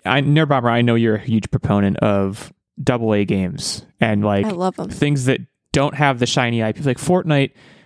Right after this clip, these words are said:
Speaker 1: yeah, they, they have I P now, and that they have, like, these seasons that come out, like, th-, they tie in with, like, pop culture in various ways, and I don't, I don't fully understand, to be honest with you. But when it started,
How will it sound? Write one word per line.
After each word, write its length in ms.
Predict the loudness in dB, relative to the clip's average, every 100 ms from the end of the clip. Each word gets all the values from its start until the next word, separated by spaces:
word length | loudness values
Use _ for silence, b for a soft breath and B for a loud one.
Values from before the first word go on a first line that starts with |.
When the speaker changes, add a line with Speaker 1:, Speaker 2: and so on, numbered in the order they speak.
| b
Speaker 1:
yeah, 280 | 0 0 2
they, 200 | 0 0
they 280 | 0 0
have 460 | 2 2 2 0 -2
I 220 | -2 -2
P 240 | -2 -2 0
now, 280 | 0 0 0
and 120 | 0
that 200 | -2 0
they 120 | -2
have, 320 | 0 -2 0
like, 180 | -2 -2
these 180 | -4 -4
seasons 420 | -2 0 0 -2
that 100 | -4
come 160 | -2 0
out, 240 | 0 -2
like, 160 | -4 -4 -10
th-, 220 | -10 -4
they 140 | -4
tie 240 | -2 -2 0
in 120 | 0
with, 140 | 0
like, 160 | 0 -2 _ -6
pop 280 | -2 -2
culture 420 | 0 -2 0 0 0
in 100 | 0
various 340 | 0 0 0
ways, 280 | 0 0 0
and 100 | 0
I 40 |
don't, 120 | 0 2
I 140 | -2 -2 -4
don't 220 | -4 -2
fully 180 | -2 -2
understand, 340 | -2 -4 -4
to 60 | -2
be 80 |
honest 180 | -4 -2
with 120 | -2
you. 60 | 0
But 100 | 2
when 100 | 2
it 100 | 0
started, 540 | 0 0 2 0 -6